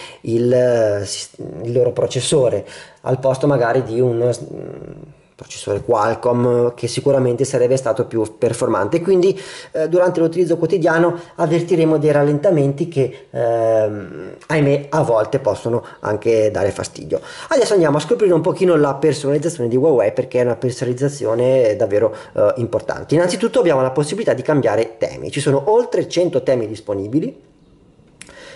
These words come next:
Ce ne sono una decina, eh, install-, preinstallati sul locale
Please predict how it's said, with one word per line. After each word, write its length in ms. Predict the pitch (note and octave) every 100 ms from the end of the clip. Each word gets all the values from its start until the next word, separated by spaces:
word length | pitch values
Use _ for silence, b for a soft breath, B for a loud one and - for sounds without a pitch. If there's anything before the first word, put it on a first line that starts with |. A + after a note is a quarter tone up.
| B
Ce 60 | -
ne 60 | B2+
sono 120 | C#3+
una 100 | C3
decina, 540 | C3 B2+ F3 D3+ A#2+ B B
eh, 400 | - A#2+ A#2+ A2+
install-, 460 | - C#3+ - C#3 C#3
preinstallati 720 | D#3 D#3+ C3+ - C3+ C3 B2 -
sul 380 | - B2+ B2 A#2
locale 540 | F3 F#3 B2+ B2+ D3